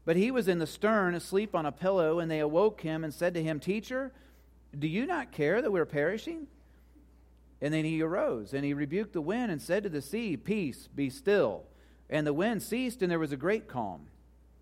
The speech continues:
But he said to them, 'Why are you so fearful? And how is it that you have no faith?' And they feared exceedingly and said to one another,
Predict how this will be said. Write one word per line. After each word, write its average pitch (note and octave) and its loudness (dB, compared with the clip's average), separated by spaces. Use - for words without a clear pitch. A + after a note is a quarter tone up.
But C#3+ 0
he D#3+ 0
said A#3+ -2
to A#3 -4
them, E3+ 0
'Why G3+ 0
are E4+ -2
you C#4 -2
so A3 0
fearful? G3+ 0
And B2+ -4
how A3+ 2
is B3 2
it A3+ 2
that F#3+ 0
you F#3+ 0
have F3 0
no F3+ 0
faith?' A#3 2
And D#3+ 0
they D3+ 0
feared A#3+ 0
exceedingly F#3 0
and D3 -2
said G#3+ -2
to E3 -4
one C#3+ 0
another, C#3+ 0